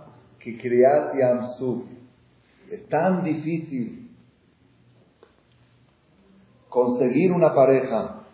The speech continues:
y conservar una pareja como el cruce del Mar Rojo.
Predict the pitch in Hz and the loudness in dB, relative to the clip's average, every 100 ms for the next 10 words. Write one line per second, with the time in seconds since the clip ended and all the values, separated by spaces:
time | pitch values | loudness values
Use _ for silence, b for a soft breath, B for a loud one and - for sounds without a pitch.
0 | b b b 131 - 143 139 147 127 135 | b b b -10 6 6 8 6 6 6
1 | 170 165 147 131 135 135 156 165 - - | 6 4 2 2 2 0 -6 -8 -12 -20
2 | _ _ _ _ _ _ _ _ _ _ | _ _ _ _ _ _ _ _ _ _
3 | _ _ _ _ _ _ _ _ _ - | _ _ _ _ _ _ _ _ _ -4
4 | 120 120 120 120 135 151 151 151 139 113 | 0 2 2 2 0 0 0 2 2 2
5 | 113 123 107 107 - - | 0 0 0 0 0 -4